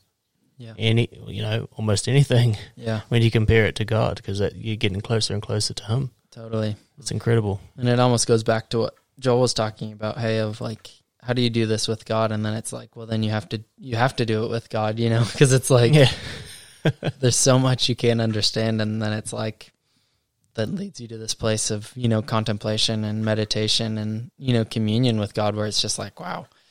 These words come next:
Speaker 1: you're so good." And
Speaker 2: Mm.
Speaker 1: this is so good that this is just, this is just, like, a taste
Speaker 2: Mm.
Speaker 1: of what's available, and, like, whatever you're learning about, you know, this is just a taste of how good you are. This is just a taste of how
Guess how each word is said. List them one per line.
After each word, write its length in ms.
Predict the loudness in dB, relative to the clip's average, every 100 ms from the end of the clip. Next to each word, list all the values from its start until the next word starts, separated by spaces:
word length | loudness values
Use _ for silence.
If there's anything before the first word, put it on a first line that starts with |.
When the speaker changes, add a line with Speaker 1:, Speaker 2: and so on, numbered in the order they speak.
| _ _ -8
Speaker 1:
you're 100 | 0
so 220 | 2 2
good." 280 | 0 -2 -2
And 220 | -2 -4 -8 _ _ _ -6
Speaker 2:
Mm. 220 | -2 2
Speaker 1:
this 160 | 2 2
is 80 | 2
so 200 | 2 2
good 180 | 0 -2
that 140 | -4
this 180 | -4 -4
is 140 | -2
just, 300 | 0 0 -2 -6 _ _ _ _ _ _ -8
this 180 | -2
is 140 | -2 0
just, 320 | 2 2 2
like, 320 | 0 0 -6 -16 _ -10
a 60 |
taste 600 | -4 -2 -2 -2 -4 -4 -8 _ _ _ _ -4
Speaker 2:
Mm. 180 | 0
Speaker 1:
of 200 | 2 2
what's 400 | 2 -2 -2 -10 -10
available, 680 | -8 -2 0 0 -2 -4 -4
and, 160 | -2
like, 360 | -2 -4 -6 -20 _ _ _
whatever 420 | -2 -2 0 0
you're 160 | 0 -2
learning 320 | -4 -4 -4
about, 320 | -6 -6 -6
you 140 | -2 0
know, 160 | 2
this 160 | 0 0
is 120 | -2
just 260 | -2 -2 -4
a 40 |
taste 380 | -6 -4 -4 -4
of 80 | -4
how 140 | -4
good 320 | -4 0 0
you 160 | 2 -2
are. 160 | -2 -4
This 180 | -4
is 120 | -4 -2
just 200 | -2 -4
a 40 |
taste 380 | -4 -4 -2 -4
of 100 | -4
how 240 | -4 -4